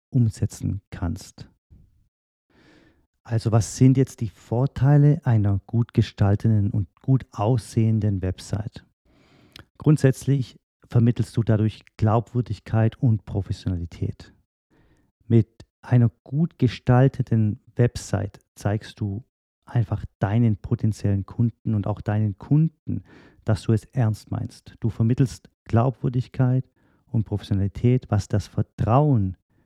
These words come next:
deiner potenziellen Kunden und deinen Kunden in dich und dein Angebot stärkt. Wir dürfen ja nie vergessen, wir sind Fitnessboutiquen.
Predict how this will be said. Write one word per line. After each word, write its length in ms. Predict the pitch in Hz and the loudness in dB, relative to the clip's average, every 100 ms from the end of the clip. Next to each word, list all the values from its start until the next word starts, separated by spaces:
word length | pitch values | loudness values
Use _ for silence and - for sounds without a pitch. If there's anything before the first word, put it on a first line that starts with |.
| _ _ | _ _
deiner 420 | 117 110 107 98 92 | 2 4 4 2 -2
potenziellen 680 | - 117 113 107 104 95 - | -2 -2 -2 -2 -2 -2 -4
Kunden 460 | - 135 139 - | -2 0 -2 -4
und 140 | 95 95 | -4 -2
deinen 240 | 92 90 | -4 -6
Kunden 680 | - 113 120 - - 90 - _ _ _ | -4 -2 -2 -4 -8 -8 -8 _ _ _
in 240 | - 117 98 - | -2 0 0 0
dich 300 | 131 - 117 | 0 0 -4
und 160 | 104 | -2
dein 140 | 95 - | -2 -2
Angebot 580 | 113 120 107 - 101 | -2 0 0 -4 -8
stärkt. 640 | - - 95 90 - - - _ _ - - - _ _ _ | -12 -4 -2 -2 -8 -20 -20 _ _ -20 -20 -20 _ _ _
Wir 140 | 110 | -4
dürfen 240 | 98 104 104 | -4 -4 -4
ja 80 | 107 | -2
nie 140 | 113 | -2
vergessen, 400 | 110 110 104 113 | -4 -4 -4 -4
wir 80 | 104 | -4
sind 200 | - - | -6 -8
Fitnessboutiquen. 880 | - - 104 - - - 156 143 | -8 -8 -10 -12 -10 -6 -4 -4